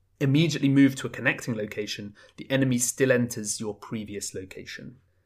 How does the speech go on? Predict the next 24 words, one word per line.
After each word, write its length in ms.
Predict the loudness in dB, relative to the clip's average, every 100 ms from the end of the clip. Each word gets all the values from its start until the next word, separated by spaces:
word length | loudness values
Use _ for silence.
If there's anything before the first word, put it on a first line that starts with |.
| _ _ _ _ -4
Original 360 | 4 4 4 -2
Think 240 | -2 -4
on 60 | -4
Your 80 | -4
Feet, 380 | -4 -6 -8 -8
if 140 | -4
an 60 | 0
enemy 240 | 0 0
spawns 420 | -2 -2 0 0 -2
at 60 |
your 100 | -2
location, 480 | -2 0 -2 -2 -4
you 100 | -4
play 220 | -2 0
it 160 | -2 -4
and 100 | -8
you 80 | -4
dodge 220 | -4 -2
away. 460 | 0 2 0 -2 -14 _ -2
This 220 | 2 2
Think 180 | 0 -2
on 80 | -4
Your 80 | -2
Feet, 320 | -4 -4